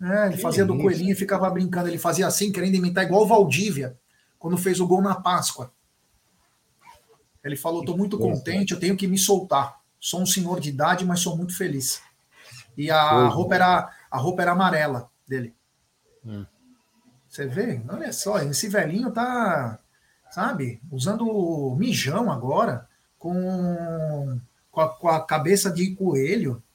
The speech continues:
Speaker 1: Ele acha que ele era o quê? O Pernalonga? Fala aí, Aldão. Vai ter um amigo,
Speaker 2: É,
Speaker 1: pô.
Speaker 2: Egidião, Egidião tá, é que deve ser pra agradar os netinhos, né?
Speaker 1: Será?
Speaker 2: Acho que é isso. É,
Speaker 1: Ou ele
Speaker 2: com
Speaker 1: quer a
Speaker 2: certeza.
Speaker 1: cenoura?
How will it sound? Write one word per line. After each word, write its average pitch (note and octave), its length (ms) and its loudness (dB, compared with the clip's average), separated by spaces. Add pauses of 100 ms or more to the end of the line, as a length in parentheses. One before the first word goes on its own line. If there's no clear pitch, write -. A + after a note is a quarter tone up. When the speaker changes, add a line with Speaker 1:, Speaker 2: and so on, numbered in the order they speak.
(520)
Speaker 1:
Ele G3+ 160 -2
acha A#3+ 180 0
que A#3 80 -4
ele A3+ 100 2
era A3+ 100 2
o - 40 0
quê? F3 120 -2
O D#3 60 -2
Pernalonga? D#3 720 -2 (1600)
Fala F4+ 180 -6
aí, C4+ 200 2
Aldão. C#3+ 420 -2 (580)
Vai - 80 -12
ter D#4 100 -4
um F#4 60 0
amigo, B3+ 220 2
Speaker 2:
É, G3+ 60 4
Speaker 1:
pô. A2+ 60 4
Speaker 2:
Egidião, C3+ 600 6
Egidião D3 360 6
tá, A3 140 0
é F#3 320 2
que G#3 220 2
deve G#3+ 220 6
ser A3 100 2
pra A3 120 4
agradar G#3+ 280 10
os G3 100 8
netinhos, F3 600 2
né? C#3 280 2 (640)
Speaker 1:
Será? D#3+ 460 0
Speaker 2:
Acho - 100 -2
que D3 80 0
é B2+ 40 4 (100)
isso. - 220 -2
É, D3 340 2
Speaker 1:
Ou A3 60 8
ele G3+ 120 6
Speaker 2:
com D#3+ 60 2
Speaker 1:
quer - 80 4
a - 20 4
Speaker 2:
certeza. F#3 200 4
Speaker 1:
cenoura? A#2 340 2